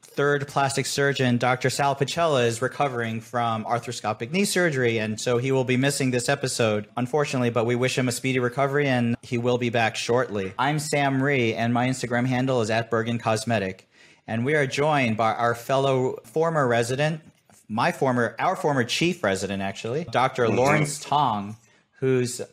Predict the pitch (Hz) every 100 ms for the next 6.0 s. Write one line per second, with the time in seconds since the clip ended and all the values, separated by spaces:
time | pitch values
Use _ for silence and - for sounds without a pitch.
0 | - 117 117 107 120 139 147 160 156 131
1 | 117 117 127 135 131 131 - - 127 127
2 | 127 127 - 117 113 113 110 113 113 -
3 | 120 107 95 101 _ _ _ - _ _
4 | - 131 143 147 120 143 165 147 127 113
5 | 110 113 113 113 107 123 131 151 160